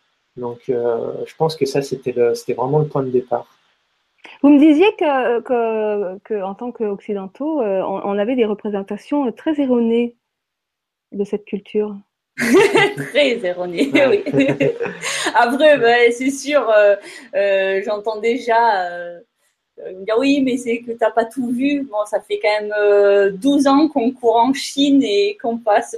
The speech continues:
Speaker 3: peut-être quatre à cinq mois dans ce pays par an et que
Speaker 1: Non, mais c'est sûr qu'on n'a pas tout vu, mais on a, on
Speaker 3: On
Speaker 1: a
Speaker 3: a
Speaker 1: quand même
Speaker 3: quand même
Speaker 1: bien vadrouillé.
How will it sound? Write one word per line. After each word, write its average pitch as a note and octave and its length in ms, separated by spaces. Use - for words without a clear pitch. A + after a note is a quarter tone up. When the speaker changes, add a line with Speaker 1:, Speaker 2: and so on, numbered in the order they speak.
Speaker 3:
peut-être G#3 300
quatre - 260
à B3 80
cinq A#3 220
mois A#3+ 480
dans A3+ 120
ce - 140
pays A#3 260
par A#3 300
an C#4 220
et A3+ 260
que G3+ 800
Speaker 1:
Non, C3+ 120
mais A#2 100
c'est B2 140
sûr - 260
qu'on C#3 80
n'a B2 140
pas C#3 160
tout C3+ 180
vu, D3+ 160
mais C3+ 140
on A#2 160
a, A2 320
on A#3+ 120
Speaker 3:
On A#3 60
Speaker 1:
a A3+ 40
Speaker 3:
a A#3 40
Speaker 1:
quand - 80
même - 20
Speaker 3:
quand A3+ 80
même B2+ 80
Speaker 1:
bien C#3 120
vadrouillé. B2+ 600